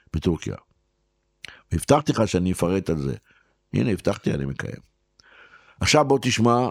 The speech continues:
על מה שהצלחנו. הצלחנו להוציא מצ'ימני טונות של מידע.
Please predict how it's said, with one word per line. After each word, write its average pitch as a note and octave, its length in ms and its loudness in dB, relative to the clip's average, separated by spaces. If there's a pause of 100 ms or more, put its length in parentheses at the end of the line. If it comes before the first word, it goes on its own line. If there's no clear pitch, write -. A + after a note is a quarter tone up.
על F#2+ 100 4
מה F#2+ 120 2
שהצלחנו. E2 720 -2 (1000)
הצלחנו C3 680 2 (140)
להוציא F#2+ 580 2 (1200)
מצ'ימני G#2+ 640 0 (1800)
טונות D#3+ 380 4
של G#2+ 200 0
מידע. F#2 420 -2